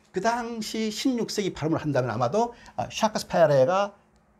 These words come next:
더 합당하지 않을까, 이 저희 주장입니다. 그런데 이제 이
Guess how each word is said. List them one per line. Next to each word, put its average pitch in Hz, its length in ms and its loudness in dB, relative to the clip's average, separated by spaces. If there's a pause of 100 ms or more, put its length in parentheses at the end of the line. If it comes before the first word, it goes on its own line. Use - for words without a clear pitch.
(180)
더 147 60 -6
합당하지 170 320 0
않을까, 131 440 0
이 135 80 -10
저희 165 120 4
주장입니다. 107 520 0 (420)
그런데 233 200 0
이제 165 360 0 (300)
이 240 580 2